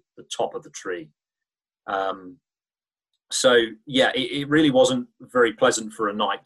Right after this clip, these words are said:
to live through that, because it was fairly likely that if you were on the losing side, y-, you'd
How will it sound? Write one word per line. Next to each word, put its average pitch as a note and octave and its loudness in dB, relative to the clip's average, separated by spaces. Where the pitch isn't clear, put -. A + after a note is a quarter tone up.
to F#2+ -14
live G2+ -6
through G2 -10
that, E2+ -8
because G#2 -6
it A#2+ -6
was B3 -6
fairly B2 -2
likely G2+ -6
that G#2+ -10
if G#2+ -14
you A#2 -6
were G#2 0
on G2+ 0
the F#2+ -6
losing F#2 -8
side, F2+ -4
y-, G#2+ -18
you'd G2 -10